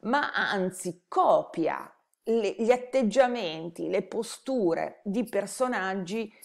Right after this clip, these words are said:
che conosceva in paese, significando, ehm, dando loro il significato quasi di tipologie umane, no?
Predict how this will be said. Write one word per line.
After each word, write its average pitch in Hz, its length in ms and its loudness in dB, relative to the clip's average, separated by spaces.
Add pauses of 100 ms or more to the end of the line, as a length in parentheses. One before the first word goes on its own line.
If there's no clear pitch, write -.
che 226 260 8
conosceva 190 540 2
in 185 140 0
paese, 165 760 -2 (440)
significando, 262 1120 2
ehm, 185 360 2
dando 180 480 2
loro 208 240 4
il 180 60 -2
significato 214 540 -4
quasi 233 240 0
di 220 160 0
tipologie 202 640 2
umane, 180 680 0 (260)
no? 240 300 -2